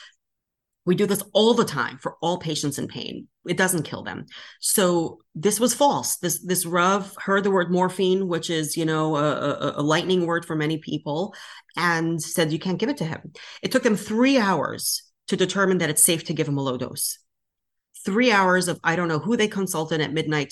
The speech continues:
to reassure themselves that it's not against halacha to give him something to ease his breathing. Um, but the family, see, that's what the family will take away with them. That's what they're going to remember. His bucking on the bed, his thrashing, his breathing,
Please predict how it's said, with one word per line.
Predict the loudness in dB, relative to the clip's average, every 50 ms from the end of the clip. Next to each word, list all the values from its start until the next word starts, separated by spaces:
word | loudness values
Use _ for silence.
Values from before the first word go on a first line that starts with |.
| -6 -6
to | -4 -2
reassure | 0 0 0 0 0 0 -2 -2 0
themselves | 0 -2 -2 0 0 0 -2 -2 -4 -4
that | -4 -2 -2 -2
it's | -4 -4 -4 -2
not | 0 0 2 0 0
against | 0 -2 -2 -2 -2 -4
halacha | -4 -4 -4 -6 -6 -8 -10 -10
to | -8 -6
give | -6 -4 -4
him | -2 -2
something | -2 -2 -2 -2 -4 -6
to | -6 -8 -6
ease | -6 -6 -4
his | -6 -8 -8 -6
breathing. | -4 -4 -4 -2 -2 -2 -2 -4 -6 -8 -12 -18 -18 -20 -20 -20 -20 -20 _ -4
Um, | -2 -2 0 0 -2 -2 -4 -6 -10 _ _ _ _ _ _ _ _ _ _ -4
but | -2 0 0
the | 0
family, | 2 4 4 6 6 6 4 4 2 0
see, | 0 -2 0
that's | 2 0 0 0 -4
what | -6
the | -8 -6
family | -4 -2 -2 0 0 -2
will | -2 -4
take | -8 -8 -10 -8 -8
away | -8 -8 -10
with | -10 -10 -12
them. | -12 -12 -10 -4 -2
That's | -2 -2 -2
what | -4 -6
they're | -6 -4
going | -4 -4 -4 -4
to | -6 -6
remember. | -6 -6 -6 -6 -8 -8
His | -6 -4 -2 -2 -2 -2 -2 -4
bucking | -6 -10 -4 -2 0 0 0 0 0 0
on | 0 0
the | 0 0
bed, | 0 2 0 0 0
his | 0 -2 -4
thrashing, | -4 -2 0 0 2 2 2 0 -4 -6 -6 -6
his | -4 -4 -4 -4
breathing, | -2 -2 0 0 2 2 2 0 0